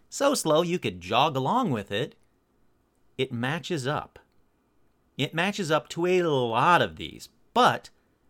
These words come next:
it also leaves out a whole lot more, a bunch that can't be explained yet. The ones where people see the black triangles during the day,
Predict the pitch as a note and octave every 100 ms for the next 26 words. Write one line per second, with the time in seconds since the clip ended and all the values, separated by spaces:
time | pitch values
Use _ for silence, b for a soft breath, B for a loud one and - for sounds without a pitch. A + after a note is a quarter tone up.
0 | _ _ _ _ - A#2+ G3 A3+ F#3 C#3
1 | C#3+ C#3+ C3 C3+ - - D#3 D#3+ - -
2 | D3+ A3 B3+ E3+ A#2+ - A#2 F#2 E2 -
3 | b b C#3+ C3+ E3+ A3 - E3+ - -
4 | G#3 - G#3+ G3+ F#3+ - - A#3+ G#3+ E3
5 | E3 C#3+ _ _ A#2 A2 G#3 G#3 - -
6 | b b b D#3 E3+ A3+ G#3 F#3 - G3+
7 | F#3+ - A#3 A3+ C#3 F#3+ G#3+ - G3 G3+
8 | D#3+ C#3+ A#2+ E3 G3 F3+ C#3 F#3 C3 -